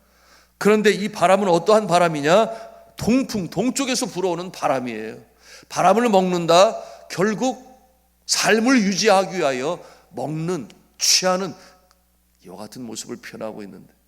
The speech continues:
여러분, 사냥을 할 때 짐승을 유인하기 위해서 어디로? 덫으로 유인하기 위하여 먹을 것을 놓아두어요. 그것을 먹다 보면은 뭐 함정 안으로, 덫 안으로 들어가는 거죠.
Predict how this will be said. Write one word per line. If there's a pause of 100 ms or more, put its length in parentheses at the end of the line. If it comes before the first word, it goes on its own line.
(1080)
여러분,
사냥을
할
때
짐승을
유인하기
위해서
어디로? (220)
덫으로
유인하기
위하여 (220)
먹을
것을
놓아두어요.
그것을
먹다
보면은 (340)
뭐
함정
안으로,
덫
안으로
들어가는
거죠.